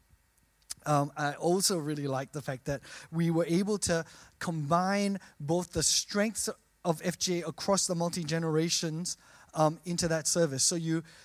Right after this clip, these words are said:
you may not know this, but we had our young people behind the scenes.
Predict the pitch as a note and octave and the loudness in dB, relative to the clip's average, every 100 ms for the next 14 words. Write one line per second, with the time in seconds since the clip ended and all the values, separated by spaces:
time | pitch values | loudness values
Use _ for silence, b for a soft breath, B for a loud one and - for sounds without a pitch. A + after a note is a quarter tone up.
0 | B E3+ E3+ G3+ A3+ F#3+ F#3+ B3 F3 C3+ | B 0 4 6 4 4 4 4 2 -2
1 | F3+ F#3+ G3+ F#3 E3 F3+ A#3 A3+ A3 G3 | -2 0 2 4 4 4 4 0 -2 0
2 | F#3 D#3+ D#3 B B E3 F#3 G#3 G#3+ G3 | 4 2 2 B B 0 0 2 0 2
3 | F3 - G#3 B3 D#3 B2+ | 4 4 4 2 0 -2